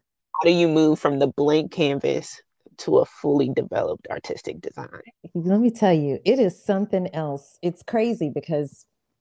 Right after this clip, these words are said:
Speaker 2: um, I, I talk about the white space a lot, right?
Speaker 1: Mm-hmm.
Speaker 2: So you have this, um, I love to draw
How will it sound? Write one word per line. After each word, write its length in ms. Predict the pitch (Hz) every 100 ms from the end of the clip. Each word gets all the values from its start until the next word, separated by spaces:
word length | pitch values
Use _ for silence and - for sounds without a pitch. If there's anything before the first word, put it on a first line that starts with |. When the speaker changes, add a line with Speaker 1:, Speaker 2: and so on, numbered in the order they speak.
| -
Speaker 2:
um, 420 | 160 143 123 - _
I, 220 | 160 143 - _ _ _ 147
I 40 |
talk 260 | - 170 165
about 260 | 151 135
the 60 | 143
white 360 | 143 160 160 -
space 440 | - 160 240 233
a 60 | 143
lot, 380 | 139 131 - -
right? 260 | 143 151 160
Speaker 1:
Mm-hmm. 180 | 170
Speaker 2:
So 420 | 165 156 135 143 147
you 100 | 156
have 260 | 156 151 151
this, 400 | 147 147 - - _ _ _ -
um, 280 | 170 160 156
I 120 | 196
love 380 | 262 247 254 - -
to 400 | 233 208 196 190
draw 680 | 170 175 170 160 160 160